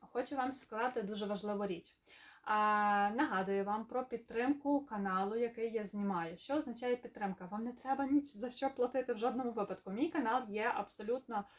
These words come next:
волонтерський. А, я його не монетизую. А, тобто всі відео реклами, які ви бачите на моєму каналі, я не можу фізично їх вимкнути, тому що політика YouTube така, що якщо ти, е, хочеш завантажити сюди відео,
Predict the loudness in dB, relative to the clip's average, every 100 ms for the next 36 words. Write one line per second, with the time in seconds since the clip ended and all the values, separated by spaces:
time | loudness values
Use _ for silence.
0 | -20 2 6 8 6 6 6 6 0 0
1 | 2 0 0 2 4 6 4 4 2 0
2 | 0 -2 2 4 4 2 -2 -4 -2 2
3 | 2 2 0 -4 -20 -6 0 2 0 -6
4 | -10 -10 -4 0 0 -2 -4 -6 -4 -4
5 | 2 6 8 8 4 0 -4 2 4 6
6 | 4 4 2 2 2 0 -4 -4 0 0
7 | 0 0 2 2 2 2 2 2 0 -2
8 | -2 -2 -4 -6 -6 0 2 2 0 -4
9 | -4 -2 -2 -2 -4 -4 2 4 4 0
10 | -2 -2 0 0 0 -2 -2 4 4 2
11 | -4 -20 -20 0 4 4 4 -2 -2 2
12 | 2 4 2 2 2 2 2 0 -4 -2
13 | -2 0 0 0 2 2 2 -8 -4 0
14 | 8 10 10 8